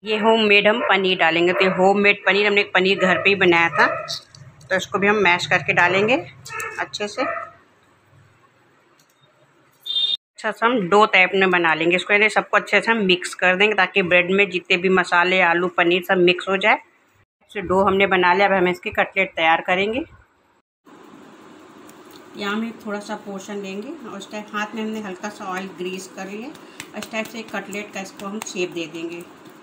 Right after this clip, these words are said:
shape आप कोई भी दे सकते हो, जो भी आपको shape देना हो उस हिसाब से आप दे सकते हो। बहुत easy से बन जाएंगे ये।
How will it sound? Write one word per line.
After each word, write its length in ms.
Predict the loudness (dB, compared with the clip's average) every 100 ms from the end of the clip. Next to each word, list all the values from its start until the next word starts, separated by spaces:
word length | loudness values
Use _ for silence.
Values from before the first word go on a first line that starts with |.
| -20 -20 -20 -20 -20 -20 -20 -20 -20 -20 -16
shape 260 | -12 -8
आप 200 | -8 -10
कोई 160 | -10 -10
भी 120 | -10 -8
दे 180 | -8
सकते 360 | -10 -14 -18 -18
हो, 60 | -14
जो 180 | -12 -10
भी 160 | -10
आपको 280 | -10 -12 -16
shape 300 | -16 -14 -14
देना 280 | -10 -8 -8
हो 100 | -10
उस 120 | -14
हिसाब 300 | -16 -16 -18
से 100 | -18
आप 80 | -18
दे 140 | -16 -18
सकते 360 | -18 -20 -20
हो। 880 | -20 -20 -20 -20 -20 -20 -20 -18 -14
बहुत 280 | -8 -8 -8
easy 280 | -10 -12 -14
से 140 | -12
बन 200 | -8 -6
जाएंगे 280 | -4 -4 -6
ये। 160 | -8